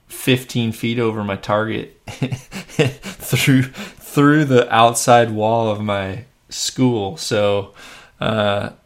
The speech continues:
thanks for that, guys. And that's the one reason, I mean, it's diamond plating, so maybe it would just be extremely loud,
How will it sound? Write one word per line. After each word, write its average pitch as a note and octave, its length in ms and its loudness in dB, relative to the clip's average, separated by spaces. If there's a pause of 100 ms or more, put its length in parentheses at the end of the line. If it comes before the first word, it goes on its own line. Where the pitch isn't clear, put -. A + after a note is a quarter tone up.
thanks A#2+ 520 0
for A#2 180 0
that, G#2 360 0
guys. G2 520 -2 (220)
And A2+ 120 -4
that's B2 280 2
the A2+ 120 -4
one A#2+ 240 4
reason, A2+ 520 -2
I A2 100 -2
mean, A2 200 0
it's G#2 180 -4
diamond C3 520 0
plating, D3 440 0
so - 180 -6
maybe A#2 440 2
it A#2 100 -6
would A2 140 -6
just A2+ 280 -4
be A2+ 140 -2
extremely A2+ 640 -4
loud, G2+ 560 2